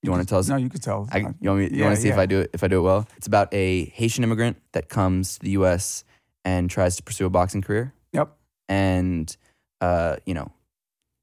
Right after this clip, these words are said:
Speaker 1: in that process is homeless for a while and kinda talks about that, the struggle and how I, I mean, in, in my interpretation, how some people think in America there's this idea of the American dream for immigrants, but it's not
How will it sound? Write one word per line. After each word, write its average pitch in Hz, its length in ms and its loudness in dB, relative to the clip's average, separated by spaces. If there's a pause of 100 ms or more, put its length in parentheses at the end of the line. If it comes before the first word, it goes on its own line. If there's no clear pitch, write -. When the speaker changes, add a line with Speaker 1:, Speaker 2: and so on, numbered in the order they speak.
Speaker 1:
in 95 160 0
that 90 200 -2
process 95 760 -2 (800)
is 85 120 -6
homeless 90 360 0
for 90 120 -2
a 90 40 2
while 90 420 2
and 92 140 -4
kinda 87 200 -2
talks 85 260 -4
about 80 200 -6
that, 78 220 -4 (360)
the 71 100 -12
struggle 90 760 -2 (340)
and 90 180 -2
how 87 420 0
I, 85 220 -4 (180)
I 95 40 -8
mean, 90 200 -4 (200)
in, 85 100 -12 (160)
in 90 120 -2
my 90 140 2
interpretation, 90 640 -4
how 92 180 0
some 92 260 -2
people 90 520 -4 (360)
think 90 520 -4 (680)
in 87 100 -2
America 87 420 0
there's 87 280 -4
this 87 200 -6
idea 87 260 -2
of 87 100 -6
the 90 80 -2
American 90 400 -2
dream 90 260 0
for 90 140 -4
immigrants, 87 400 -2
but 85 160 -4
it's - 120 -8
not 82 340 -4